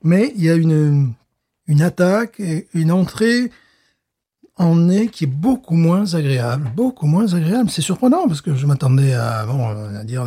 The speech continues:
des, des merveilles de cette bière. C'est la raison pour laquelle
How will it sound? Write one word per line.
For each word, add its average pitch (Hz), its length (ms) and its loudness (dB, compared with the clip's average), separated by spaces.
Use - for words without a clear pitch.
des, 113 160 -12
des 120 140 -4
merveilles 131 460 2
de 120 40 0
cette 139 200 -4
bière. 131 200 4
C'est - 120 -4
la 123 100 0
raison 127 180 2
pour 127 140 -2
laquelle 127 340 2